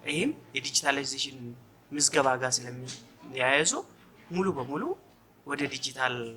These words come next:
አስገብተናል ብለን እናስባለን። ከዛ ውጪ ጥቅል፣ እ፣ የምንሰጣቸው አገልግሎቶች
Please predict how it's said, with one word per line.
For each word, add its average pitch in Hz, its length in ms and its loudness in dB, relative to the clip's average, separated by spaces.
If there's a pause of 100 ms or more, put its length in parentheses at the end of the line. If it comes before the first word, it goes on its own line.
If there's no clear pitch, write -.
(360)
አስገብተናል 127 720 -6 (340)
ብለን 131 240 -6
እናስባለን። 127 680 2
ከዛ 131 260 -6
ውጪ 214 180 2 (760)
ጥቅል፣ 180 360 4 (720)
እ፣ 151 120 0 (1300)
የምንሰጣቸው 165 600 4
አገልግሎቶች 131 520 -8